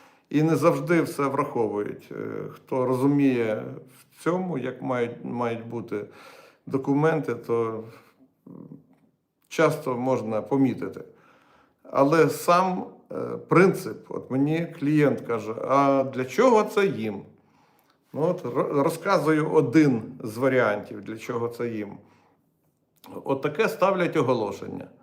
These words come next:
Він собі сидить в Україні чи в Білорусі, неважно, е, цей шахрай. Е, переписується з вами. Е, врешті висилає вам фотки, ви сторгувалися.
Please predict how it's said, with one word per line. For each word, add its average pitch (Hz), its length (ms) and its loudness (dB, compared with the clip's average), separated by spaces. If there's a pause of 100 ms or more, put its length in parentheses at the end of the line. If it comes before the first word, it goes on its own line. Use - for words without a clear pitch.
(420)
Він 185 180 -2
собі 147 260 -4
сидить 151 360 -4
в 135 80 -8
Україні 123 540 -4
чи - 160 -12
в - 20 -10
Білорусі, 110 640 -6
неважно, 101 500 -8 (680)
е, - 260 -12
цей - 180 -8
шахрай. 104 560 -6 (800)
Е, - 60 -8
переписується 170 1080 2
з 127 100 -2
вами. 107 500 -2 (720)
Е, 107 400 -10 (240)
врешті 160 420 2
висилає 156 600 4
вам 160 240 4
фотки, 156 520 0
ви 139 160 -2
сторгувалися. 123 1080 0